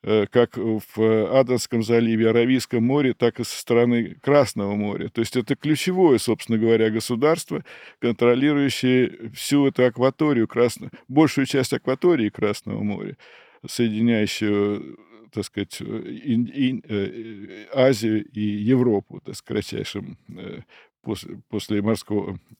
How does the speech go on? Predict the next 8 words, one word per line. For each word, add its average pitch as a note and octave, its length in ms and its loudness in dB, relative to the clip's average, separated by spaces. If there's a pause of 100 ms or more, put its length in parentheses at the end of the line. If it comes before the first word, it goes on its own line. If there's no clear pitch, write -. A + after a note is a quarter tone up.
Северного G#2 420 -2
морского G2+ 360 -4
пути, G2+ 420 -10
э, - 260 -14 (280)
морским G2 920 -10
пу-, G2+ 280 -12
путём, - 360 -16
вот, B2+ 160 -20